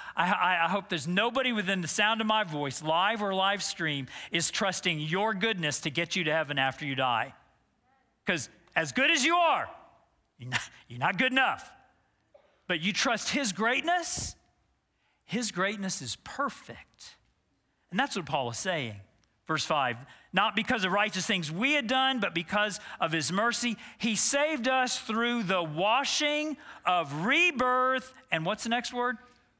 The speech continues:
Renew. Some of you are like, "And?" No, the next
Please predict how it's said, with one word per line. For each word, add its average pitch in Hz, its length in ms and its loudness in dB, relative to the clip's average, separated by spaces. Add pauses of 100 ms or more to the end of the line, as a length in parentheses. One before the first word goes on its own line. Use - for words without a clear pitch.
(140)
Renew. 247 640 -2 (240)
Some 214 180 -2
of 214 60 2
you 185 80 2
are - 20 2
like, 151 240 0
"And?" 214 480 2
No, 226 460 2 (160)
the 202 80 2
next 214 340 0